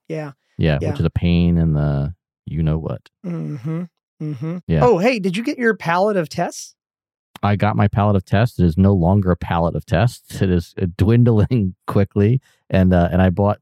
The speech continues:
Speaker 2: uh, I bought a couple pallets of masks while we were, uh, while we were away too. So it's going crazy. We've,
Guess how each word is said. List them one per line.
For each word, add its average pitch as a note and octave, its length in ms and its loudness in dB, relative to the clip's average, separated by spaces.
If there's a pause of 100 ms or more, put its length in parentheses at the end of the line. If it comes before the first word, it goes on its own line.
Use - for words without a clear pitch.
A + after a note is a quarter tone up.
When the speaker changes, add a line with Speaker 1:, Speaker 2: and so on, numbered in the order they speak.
Speaker 2:
uh, F#2 300 2
I F2+ 80 -2
bought G2 160 0
a G#2 60 0
couple F#2+ 200 -4
pallets F#2 400 -4
of E2 220 0
masks E2 540 -2
while E2 160 -2
we F2 80 -2
were, G1+ 280 -2
uh, G1+ 220 -4
while F2 220 0
we G2 100 0
were F#2 100 2
away F#2 280 0
too. D#2+ 320 -4
So D2 160 0
it's D#2 160 -4
going F#2 320 2
crazy. D#2+ 320 0
We've, F2+ 180 0